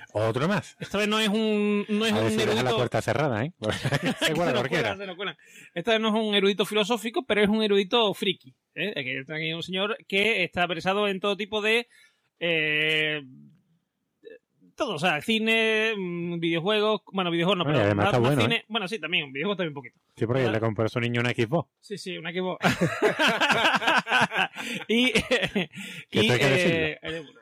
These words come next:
Speaker 2: videojuegos, cómics, sobre todo cómics, y, eh, películas, pero películas de más,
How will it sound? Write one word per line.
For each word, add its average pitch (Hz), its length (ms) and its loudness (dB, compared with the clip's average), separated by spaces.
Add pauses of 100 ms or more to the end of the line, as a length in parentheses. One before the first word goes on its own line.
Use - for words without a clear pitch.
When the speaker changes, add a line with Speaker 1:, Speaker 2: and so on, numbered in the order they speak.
(120)
Speaker 2:
videojuegos, 175 460 2
cómics, 214 320 0
sobre 185 160 0
todo 190 180 0
cómics, 208 460 -4
y, 202 260 -2
eh, 160 560 2
películas, 196 640 0 (120)
pero 170 160 -4
películas 196 340 0
de 214 120 0
más, 214 340 -4